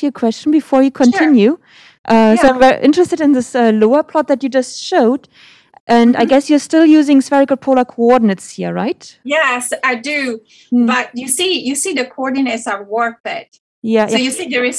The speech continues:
Speaker 2: still a small cutout in, in the origin.
Speaker 1: Yeah.
Speaker 2: Um, but it's a really small cutout here.
Speaker 1: Yeah, yeah.
Speaker 2: And,
Speaker 1: Because I'm
Speaker 2: um,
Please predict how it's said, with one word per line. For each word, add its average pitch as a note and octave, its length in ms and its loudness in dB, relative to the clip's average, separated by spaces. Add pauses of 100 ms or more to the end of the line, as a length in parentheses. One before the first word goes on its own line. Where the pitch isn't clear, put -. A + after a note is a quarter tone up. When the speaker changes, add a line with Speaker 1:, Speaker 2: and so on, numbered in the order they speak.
Speaker 2:
still C#4 220 -4 (200)
a A#3+ 60 -4 (100)
small B3+ 240 -4 (120)
cutout A3 440 -4 (160)
in, G#3+ 80 -18 (220)
in G#3+ 60 -16 (100)
the G3+ 80 -12 (180)
origin. A3 440 -4 (760)
Speaker 1:
Yeah. G3+ 100 -10 (140)
Speaker 2:
Um, G3+ 180 -6 (120)
but B3 180 -4
it's C4+ 200 -10
a - 20 -6 (380)
really E4+ 340 -8
small A#3+ 200 -6 (140)
cutout A3 380 -6 (160)
here. C4 160 -14 (460)
Speaker 1:
Yeah, G#3 240 -4
yeah. A3+ 100 -6
Speaker 2:
And, A#3 320 -4
Speaker 1:
Because C4 320 -2
I'm B3+ 140 4
Speaker 2:
um, A3+ 560 -2